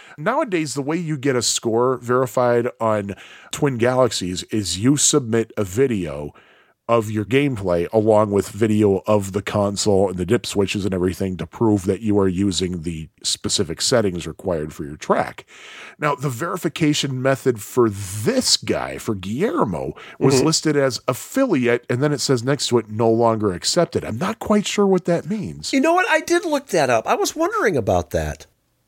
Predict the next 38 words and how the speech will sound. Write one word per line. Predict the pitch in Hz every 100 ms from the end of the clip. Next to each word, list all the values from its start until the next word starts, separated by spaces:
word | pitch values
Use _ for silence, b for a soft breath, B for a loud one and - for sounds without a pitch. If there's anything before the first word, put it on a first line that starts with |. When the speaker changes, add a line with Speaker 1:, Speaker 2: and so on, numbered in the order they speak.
| _ -
Speaker 2:
Affiliate, | - - - 165 92
no | - 127 185
Speaker 1:
And? | 123 98 135 -
Speaker 2:
longer | 240 233
s-, | - - - -
accepted. | - - 107 - - - - _ _ b b b
Speaker 1:
What | 123 123
did | 123
you | 127
find | 127 120
out? | 147 78 - _ _ -
Speaker 2:
I | 113
found | 143 123
out | 104 85
nothing. | 143 92 69 -
Speaker 1:
But | 180 165
anyway, | - 240 185 160 147
the | 135 139 139 123 -
Twin | - 185 170
Galaxies | 123 139 147 - 123 98
record | 110 110 98
holder | 95 95
is | 92 104
Scotty | - - 123 160 127
Williams, | 117 143 101 78 76
who, | 123 120 113 - B B B
um, | - 107 107 110
sometime | - 202 - 170 156
on | 147 135 143 143
or | 143 131 120
about | 110 110 117 -
July | 104 92 117
sixth, | 117 - 131 -
nineteen | 95 113 110 127
eighty-two, | 104 117 107 98 - 151
scored | 104 - 107 104
three | - 202 208
million | 160 135 117 113